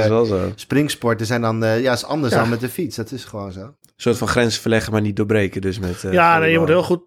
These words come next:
Speaker 3: uitkijken wat je wel en niet kunt. Dat is, eh,
Speaker 2: Is het ook een stuk zelfbewustheid die je nu wel extra hebt
Speaker 3: Ja,
Speaker 2: als
Speaker 3: absoluut.
Speaker 2: voordat je
Speaker 3: Absoluut.
Speaker 2: het incident had?
Speaker 3: Absoluut. Je denkt nu drie keer, drie keer na voordat je denkt van, "Oh, dat doe ik wel even." Dat, eh, nee.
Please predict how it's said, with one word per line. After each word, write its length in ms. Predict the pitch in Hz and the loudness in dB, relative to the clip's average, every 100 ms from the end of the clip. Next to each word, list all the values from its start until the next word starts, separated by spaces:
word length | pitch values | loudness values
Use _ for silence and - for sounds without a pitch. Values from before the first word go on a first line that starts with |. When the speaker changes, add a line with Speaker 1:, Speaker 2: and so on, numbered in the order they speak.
| - | -10
Speaker 3:
uitkijken 440 | 156 160 160 151 151 | -2 0 2 2 2
wat 100 | 147 | 2
je 60 | |
wel 140 | 151 143 | 2 2
en 60 | |
niet 140 | 156 160 | 0 2
kunt. 280 | 127 101 - _ _ _ _ _ _ _ _ - | -2 -2 -12 _ _ _ _ _ _ _ _ -6
Dat 240 | 123 131 | -4 0
is, 180 | 139 - | -2 0
eh, 480 | 120 117 113 110 107 110 - - | 2 2 2 0 -2 -8 -14 -8
Speaker 2:
Is 120 | 120 | -2
het 80 | 117 | 0
ook 60 | 123 | 0
een 60 | |
stuk 260 | 110 139 120 | -2 -2 0
zelfbewustheid 800 | - 120 107 107 123 - 104 101 | 0 0 0 0 0 0 0 0
die 140 | 104 | 0
je 80 | 104 | 0
nu 160 | 104 110 | 2 2
wel 160 | 107 - | 2 0
extra 320 | 107 - 104 | -4 -4 -2
hebt 240 | 101 - - | -2 -2 -2
Speaker 3:
Ja, 60 | |
Speaker 2:
als 200 | 120 - | -2 -4
Speaker 3:
absoluut. 280 | - - 123 | -12 -18 -6
Speaker 2:
voordat 340 | - 120 107 - | 2 2 2 0
je 240 | 101 101 | -2 -2
Speaker 3:
Absoluut. 380 | 110 110 117 98 | -6 -6 -4 -4
Speaker 2:
het 100 | 98 | -2
incident 380 | 107 - 104 92 | -2 0 -2 -2
had? 300 | 104 143 - | -2 -6 -10
Speaker 3:
Absoluut. 420 | 123 101 107 92 - | -14 -6 -6 -6 -12
Je 160 | - 110 | -8 -2
denkt 200 | 104 104 | -2 -2
nu 120 | 107 | -4
drie 180 | 110 113 | -2 0
keer, 480 | 123 120 127 120 120 | 2 0 -2 -8 -2
drie 200 | 127 127 | 0 2
keer 120 | 127 | 2
na 240 | 127 127 | 2 2
voordat 360 | 123 135 127 123 | 0 2 2 0
je 140 | 127 | -2
denkt 200 | 120 123 | -2 -4
van, 100 | 127 | -2
"Oh, 220 | 120 123 | -2 0
dat 120 | 120 120 | 0 0
doe 120 | 131 | 0
ik 60 | |
wel 160 | 117 107 | 0 -2
even." 260 | 95 98 95 | -4 -8 -6
Dat, 220 | 101 98 | -8 -6
eh, 160 | 110 | -8
nee. 320 | 110 113 101 | -8 -8 -8